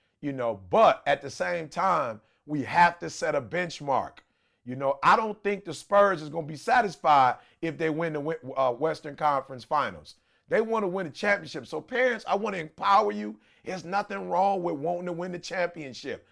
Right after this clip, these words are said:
Nothing. That's what you should push for. Nothing less. But if you end up winning the Eastern, uh, Western Conference Finals, you, you know, celebrate that.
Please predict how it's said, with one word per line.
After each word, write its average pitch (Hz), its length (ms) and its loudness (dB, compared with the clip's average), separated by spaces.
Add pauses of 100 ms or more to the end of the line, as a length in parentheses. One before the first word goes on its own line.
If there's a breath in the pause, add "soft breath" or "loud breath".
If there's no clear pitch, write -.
Nothing. 190 600 -2 (380)
That's 214 220 6
what 240 160 -4
you 220 100 -2
should - 220 -4
push 208 240 2
for. 101 400 -6 (240)
Nothing 220 460 4
less. 127 420 0 (320)
But 175 120 2
if 170 80 -2
you 175 120 -6
end 226 200 0
up 208 160 4
winning 196 300 -4
the 165 200 0 (240)
Eastern, 196 420 -8
uh, 143 120 4
Western 175 320 -4
Conference 180 420 -2
Finals, 185 640 0 (460)
you, 127 100 -16 (180)
you 143 120 -6
know, 127 280 -2
celebrate 190 760 2
that. 185 440 8